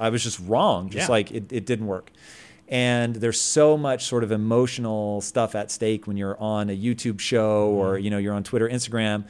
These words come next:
Speaker 2: Yeah.
Speaker 1: and you're wrong. People are like, "Ah, this guy's a sucker."
Speaker 2: <laughs>
Speaker 1: Uh, and so it's difficult. So you wanna see in the numbers what you wanna see. But if you can objectively look at the data, then it tells you to some extent what you might have done,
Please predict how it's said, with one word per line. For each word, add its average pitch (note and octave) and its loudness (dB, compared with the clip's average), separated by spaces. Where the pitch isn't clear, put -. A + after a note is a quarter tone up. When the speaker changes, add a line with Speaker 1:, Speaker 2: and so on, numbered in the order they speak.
Speaker 2:
Yeah. G#2 -12
Speaker 1:
and A2 -2
you're G#2+ -2
wrong. C3+ 4
People C3 2
are A#2+ 4
like, A#2 4
"Ah, B3 12
this A3 10
guy's G#3 10
a E3+ 4
sucker." F#3 2
Speaker 2:
<laughs> - -12
Speaker 1:
Uh, A#2 4
and B2+ 0
so B2 2
it's B2 -4
difficult. C#3 0
So C3 -4
you A#2+ 2
wanna E3 2
see C#3+ 0
in B2+ 0
the B2 -2
numbers A2+ -2
what A2+ -2
you A2 -6
wanna G#2+ -6
see. A#2 -4
But A#2 -4
if G#3 4
you D3 2
can A2 -4
objectively G#2+ -2
look C3 2
at D#3 -6
the C3 -2
data, A2 -2
then B2 0
it B2+ -6
tells D3 2
you C3+ -4
to C#3+ 0
some E3 2
extent A2+ -4
what A2+ -2
you A#2+ -4
might A2 0
have G#2 -4
done, G2 -4